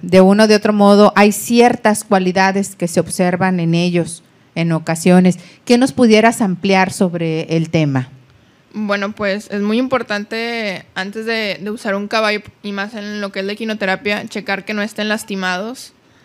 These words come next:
Speaker 1: Ah, cierto.
Speaker 2: Este, que si son de los tendones o de las rodillas, gen-, es muy común porque están desgastados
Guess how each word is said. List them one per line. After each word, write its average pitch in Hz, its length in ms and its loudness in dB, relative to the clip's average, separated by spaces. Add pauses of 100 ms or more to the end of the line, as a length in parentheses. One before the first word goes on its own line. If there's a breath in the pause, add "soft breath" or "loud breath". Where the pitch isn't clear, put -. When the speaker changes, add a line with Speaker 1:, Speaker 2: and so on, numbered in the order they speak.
(260 soft breath)
Speaker 1:
Ah, 175 220 -6 (140)
cierto. 202 300 -4
Speaker 2:
Este, 180 880 -6 (240)
que 190 300 -6
si 202 160 -14
son 202 220 -8
de 202 100 -4
los 208 240 -8
tendones 196 1000 -6
o 196 340 -8
de 190 120 -6
las 190 120 -6
rodillas, 190 880 -8
gen-, - 180 -14
es 190 120 -10
muy 196 140 -10
común 202 500 -8 (140)
porque 208 200 -12
están 202 180 -12
desgastados 208 840 -6